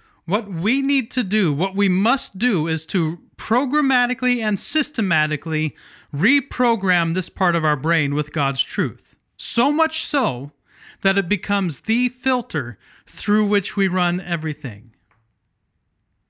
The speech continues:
But, you might say, wasn't Jesus empowered by the Holy Spirit? Absolutely. Can the Holy Spirit mystically put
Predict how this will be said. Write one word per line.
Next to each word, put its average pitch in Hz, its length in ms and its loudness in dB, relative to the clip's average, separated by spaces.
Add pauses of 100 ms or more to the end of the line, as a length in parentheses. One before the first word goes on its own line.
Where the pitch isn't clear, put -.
(320)
But, 226 380 0
you 160 80 -2
might 147 180 0
say, 170 320 0 (340)
wasn't 247 580 0
Jesus 220 520 0
empowered 180 600 0
by 151 140 0
the 156 100 -2
Holy 151 260 -2
Spirit? 165 560 -6 (920)
Absolutely. 139 680 -6 (1300)
Can 190 200 2
the 165 120 0
Holy 208 300 2
Spirit 202 540 0
mystically 214 640 0
put 175 320 -4